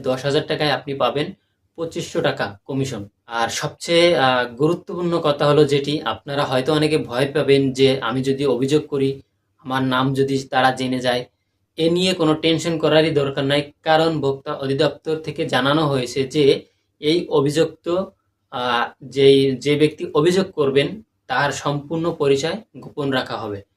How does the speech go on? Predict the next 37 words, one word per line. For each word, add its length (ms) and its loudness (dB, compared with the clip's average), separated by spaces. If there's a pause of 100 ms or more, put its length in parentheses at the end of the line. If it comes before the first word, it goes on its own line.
(380)
এটা 160 -10
হান্ড্রেড 400 -2
পার্সেন্ট 340 -6 (100)
শিওর 280 2
থাকতে 280 -6
পারেন। 220 -10 (340)
এই 160 2
হলো 220 2
আসলে 300 0
মূল, 300 4 (120)
আহ, 320 -4
যে 180 4
বিষয়টা। 460 0
আহ, 440 -4
আহ, 140 -4 (140)
ভিডিওটা 380 -4
অনেক 340 -2
লম্বা 300 0
হয়ে 220 0
যাওয়ার 260 0
আগেই 440 0
আমি, 240 -2 (580)
আহ, 260 -6 (320)
কিভাবে 360 2
কি 160 -4
কাজ 300 -2
করতে 320 -4
হবে, 220 -2
কিভাবে 400 -6
করবেন, 380 -2 (380)
সমস্ত 400 -8
কিছু 300 -8
আমি 160 -8 (140)
A 20 -4 (120)
to 100 -10 (120)
Z 20 -6 (500)
এই 120 -6